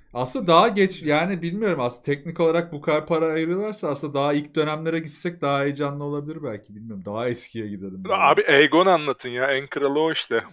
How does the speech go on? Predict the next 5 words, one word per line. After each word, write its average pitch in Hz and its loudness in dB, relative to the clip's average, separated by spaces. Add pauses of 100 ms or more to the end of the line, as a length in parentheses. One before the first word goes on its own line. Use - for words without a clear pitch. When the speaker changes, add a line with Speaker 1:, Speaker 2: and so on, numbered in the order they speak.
Speaker 1:
Aynen. 110 -12 (720)
Speaker 2:
Gelsin 127 2
ejderhayla 131 4
yaksın 135 -2
ortalığı. 113 -8